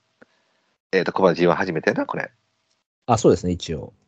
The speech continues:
Speaker 1: ね、だから鮮度的なもの別に悪くないし、特に大きなマイナスも言うほどないんやけど、
Speaker 2: はい。
Speaker 1: なんかね、なんか嫌やね。もうこういう、
Speaker 2: <laughs>
Speaker 1: その、いかにも感が。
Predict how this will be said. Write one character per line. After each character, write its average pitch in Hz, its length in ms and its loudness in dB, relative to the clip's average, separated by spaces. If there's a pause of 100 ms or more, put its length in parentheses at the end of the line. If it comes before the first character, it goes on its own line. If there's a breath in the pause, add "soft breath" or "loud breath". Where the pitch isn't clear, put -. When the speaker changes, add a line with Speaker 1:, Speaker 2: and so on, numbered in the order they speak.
Speaker 1:
ね、 151 180 2
だ 175 60 -2
か 120 80 -2
ら 92 120 0
鮮 95 200 -4
度 90 80 -2
的 92 180 -2
な 85 80 -2
も 110 100 2
の 113 80 2
別 85 180 -4
に 80 60 -2
悪 92 220 4
く - 80 -18
な 73 120 -4
い 156 80 -2
し、 78 360 -6
特 110 180 -4
に 113 120 2
大 104 180 6
き 85 80 -8
な 80 80 -8
マ 90 140 -2
イ - 20 -4
ナ 98 120 -4
ス - 80 -20
も 76 180 -10 (360 soft breath)
言 123 180 4
う - 20 0
ほ 302 160 2
ど 262 80 2
な 113 140 -2
い 101 80 -2
ん 101 40 -2
や 90 60 -4
け 85 100 -4
ど、 78 320 0 (200)
Speaker 2:
は 107 200 4
い。 90 160 -2 (480 soft breath)
Speaker 1:
な 147 200 2
ん 349 120 -6
か 247 140 2
ね、 95 500 -4 (720)
な 160 100 0
ん 202 40 0
か - 80 0
嫌 131 260 2
や 92 60 -6
ね。 78 260 -12
も 98 140 -8
う - 40 -14
こ - 140 -2
う 415 40 12
い - 340 8
う、 - 40 -6
Speaker 2:
<laughs> - 0 -
Speaker 1:
そ 101 140 0
の、 95 260 0
い 147 100 -4
か - 140 0
に 135 100 -2
も 156 120 4
感 98 240 2
が。 85 260 -4